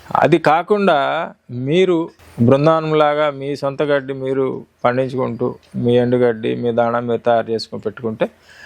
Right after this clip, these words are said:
వ్యాధులు రావడానికి చాలా అవకాశాలు తక్కువ ఉన్నాయి. నేను రెండు వేల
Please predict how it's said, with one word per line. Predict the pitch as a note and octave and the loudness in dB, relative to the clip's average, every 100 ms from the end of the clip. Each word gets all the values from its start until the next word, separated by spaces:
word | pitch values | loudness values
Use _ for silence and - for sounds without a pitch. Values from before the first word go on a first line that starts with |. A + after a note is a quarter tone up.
| - - - | -20 -4 2
వ్యాధులు | A2+ A#2 D3 D#3+ | 4 4 0 -4
రావడానికి | C#3 C3 B2 B2+ C3+ - | -2 -4 -4 -8 -10 -4
చాలా | A#2 D#3 | -4 -2
అవకాశాలు | D3 B2+ A#2 A#2 D3+ | -2 -4 -6 -8 -8
తక్కువ | A2+ - A#2 | -10 -12 -20
ఉన్నాయి. | - _ B2+ | -20 _ 4
నేను | E3 E3+ D#3 D#3+ D#3+ | 4 2 -2 -2 0
రెండు | C#3 C#3 D#3 | 0 2 2
వేల | E3 D#3 D3+ | 2 0 -2